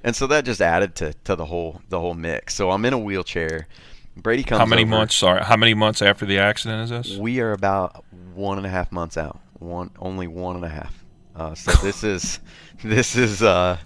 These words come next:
Speaker 1: you
Speaker 2: Oh
Speaker 1: know,
Speaker 2: my
Speaker 1: this
Speaker 2: gosh,
Speaker 1: is like
Speaker 2: dude.
Speaker 1: the first of October, maybe. Um, and, uh, you know, I
Speaker 2: Oh,
Speaker 1: couldn't, I
Speaker 2: that's
Speaker 1: couldn't
Speaker 2: insane.
Speaker 1: I originally was supposed to go to an outpatient physical therapy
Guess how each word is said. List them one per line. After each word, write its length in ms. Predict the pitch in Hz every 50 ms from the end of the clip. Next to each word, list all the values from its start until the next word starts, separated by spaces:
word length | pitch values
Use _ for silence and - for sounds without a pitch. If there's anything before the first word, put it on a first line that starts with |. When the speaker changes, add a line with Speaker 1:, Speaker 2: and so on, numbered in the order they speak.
| - - - - - - - - - - -
Speaker 1:
you 120 | 95 104
Speaker 2:
Oh 40 | - -
Speaker 1:
know, 240 | 104 101 98 -
Speaker 2:
my 120 | 185 - 113
Speaker 1:
this 160 | 101 107 -
Speaker 2:
gosh, 440 | 180 185 202 214 104 - 180 160 -
Speaker 1:
is 60 | -
like 320 | 101 98 92 90 90 90 82
Speaker 2:
dude. 80 | 82
Speaker 1:
the 100 | 95 95
first 320 | - - 101 95 90 - -
of 80 | 87
October, 500 | 82 85 82 - - 92 90 90 - 92
maybe. 540 | 87 82 82 82 85 90 87 82 71 76 - - - - - - - - - -
Um, 580 | - 78 85 85 82 78 78 78 80 78 78 - - - - - - - - - - -
and, 340 | 90 87 87 85 82 82 82
uh, 280 | 82 80 82 82 85 87 87 - - - - - - - -
you 100 | 123 117
know, 120 | 110 104
I 80 | 98 98
Speaker 2:
Oh, 60 | 139
Speaker 1:
couldn't, 280 | - 160 160 - -
I 60 | 131 131
Speaker 2:
that's 120 | - -
Speaker 1:
couldn't 140 | 131 120 113 110
Speaker 2:
insane. 840 | - - - - - - - - 156 156 170 175 156 113 87 85 80 - -
Speaker 1:
I 140 | - 156 160
originally 540 | 147 143 139 156 175 175 208 214 190 165
was 160 | 139 123 120 -
supposed 380 | - - 139 135 135 - -
to 60 | 131
go 200 | 104 110 117 123
to 120 | 127 117 107
an 100 | 98 - -
outpatient 600 | 104 107 110 - - 113 107 98 104 104 - -
physical 400 | - - 110 104 95 95 107 95
therapy 420 | - 104 92 101 - 98 87 80